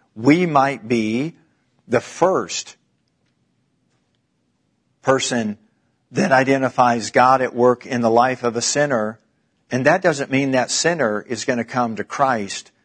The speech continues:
through our witness, but we were working where God was working, and we were planting a seed. Someone else may come along and water it, all the while God is still working in that person's heart, but now he has something to work with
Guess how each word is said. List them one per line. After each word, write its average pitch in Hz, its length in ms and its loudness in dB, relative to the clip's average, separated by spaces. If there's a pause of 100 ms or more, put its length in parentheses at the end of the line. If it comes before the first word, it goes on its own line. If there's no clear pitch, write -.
(680)
through 135 220 4
our 143 180 4
witness, 107 640 -4 (240)
but - 160 2
we 135 180 4
were 147 220 4
working 120 480 0
where 117 160 4
God 131 340 4
was 113 240 -6
working, 104 540 -6 (480)
and 117 160 -2
we 143 220 2
were 117 500 0 (220)
planting 131 520 -2
a 107 60 -4
seed. 82 480 -12 (1160)
Someone 143 400 0
else 151 300 0
may 117 160 0
come 120 200 -2
along 120 300 2
and 110 180 -4
water 135 400 2
it, 101 220 -6 (480)
all 143 260 6
the 131 60 -6
while 127 300 2
God 123 440 4
is 120 100 -6
still 127 260 0
working 123 400 0
in 113 160 -4
that 110 260 -4
person's 110 440 -6
heart, 123 300 2
but 107 140 -6
now 135 340 0
he 117 140 -4
has 113 180 -2
something 117 440 -4
to 101 80 0
work 147 360 2
with 101 440 -2